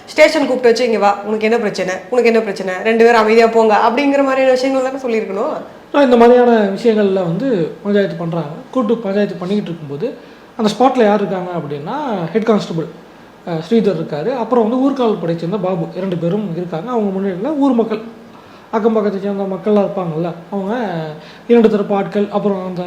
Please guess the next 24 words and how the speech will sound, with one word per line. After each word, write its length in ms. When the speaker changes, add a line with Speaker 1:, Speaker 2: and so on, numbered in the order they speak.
Speaker 2:
லேண்ட் 220
ஓனர் 420
அருண்குமார் 600
ஆட்கள்லாம் 460
இருக்காங்க. 360
பேசிக்கிட்டு 320
இருக்கும்போது 420
என்ன 140
பண்றாப்புல, 380
காலைல 280
பத்து 220
மணிக்கு 580
பஞ்சாயத்து 500
கூட்டப்பட்டிருக்குது, 540
அதாவது 220
பேச்சுவார்த்தை 400
கூட்டப்பட்டு 360
இருக்கும்போது 640
தேவேந்திரன் 340
என்ன 160
பண்றாரு, 600
டப்புன்னு 220
பேசிக்கிட்டு 360
இருக்கும்போது 380